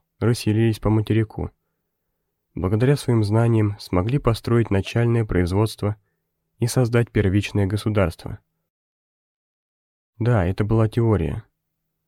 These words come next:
Но Ния думала, что это именно так. Ведь для дома Пелек была выбрана планета, стерильная от разумной жизни.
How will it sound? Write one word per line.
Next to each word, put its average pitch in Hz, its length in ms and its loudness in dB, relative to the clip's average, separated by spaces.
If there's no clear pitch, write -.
Но 90 220 0
Ния 131 260 2
думала, 120 460 2
что - 240 -6
это 113 320 -2
именно 110 400 2
так. - 380 -8
Ведь 92 260 -2
для 98 140 0
дома 131 300 0
Пелек 120 420 0
была 107 260 0
выбрана 117 380 2
планета, 95 560 0
стерильная 117 840 0
от - 160 -4
разумной 113 420 4
жизни. 92 420 -2